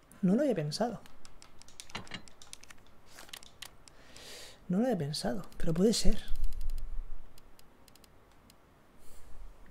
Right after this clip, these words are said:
Aún así, en este momento me merece más la pena la otra. Y esto lo voy a dejar por si acaso me hace falta,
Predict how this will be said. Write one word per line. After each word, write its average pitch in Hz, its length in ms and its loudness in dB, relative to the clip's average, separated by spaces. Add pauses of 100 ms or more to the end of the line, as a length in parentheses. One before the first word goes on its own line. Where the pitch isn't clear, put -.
(1120)
Aún 165 120 -2
así, 180 180 4
en 196 200 6
este 180 140 2
momento 190 240 4
me 175 60 2
merece 175 200 0
más 175 80 2
la 175 60 2
pena 170 140 0
la 175 80 2
otra. 175 180 2
Y 185 60 4
esto 180 140 2
lo 202 60 6
voy 196 60 8
a 190 40 8
dejar 185 200 2
por 196 120 4
si 190 140 -2
acaso 180 260 2
me 196 100 6
hace 180 80 2
falta, 180 420 0